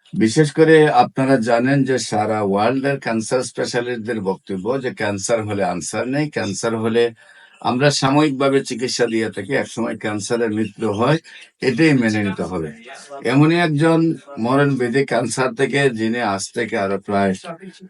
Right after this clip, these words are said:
বিশ বছর আগে ক্যান্সার থেকে সুস্থতা লাভ করেছেন। আজকে উনি আসছেন আমাদের চেম্বারে আবার আরেকজন রোগী দেখানোর জন্য। বিশেষ করে আপনাদের, আহ,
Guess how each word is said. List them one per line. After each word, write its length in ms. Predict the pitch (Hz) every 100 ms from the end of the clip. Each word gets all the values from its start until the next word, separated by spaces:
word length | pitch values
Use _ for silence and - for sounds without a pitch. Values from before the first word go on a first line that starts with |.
| 180 180 196
বিশ 300 | 185 151 165 147
বছর 460 | 131 131 - 156
আগে 260 | 120 101 98
ক্যান্সার 380 | 117 110 120 107
থেকে 220 | 117 113
সুস্থতা 540 | 107 113 107 135 117
লাভ 160 | 104 101 -
করেছেন। 480 | 104 98 85 127 180 - - 98
আজকে 360 | 95 101 110
উনি 340 | 101 104 107 107 - _ _ _ _
আসছেন 440 | 92 - - 113 98
আমাদের 420 | 95 92 98 95
চেম্বারে 580 | 101 98 98 95 101 95
আবার 300 | 85 87 85
আরেকজন 500 | 82 80 87 90 82 -
রোগী 260 | 101 113 110
দেখানোর 460 | 101 95 101 98 80
জন্য। 380 | 82 82 98 - _ _ - - _ _ -
বিশেষ 380 | 101 110 156 143
করে 220 | 165 165
আপনাদের, 920 | 147 113 143 143 120 143 123 143 -
আহ, 340 | 107 107 104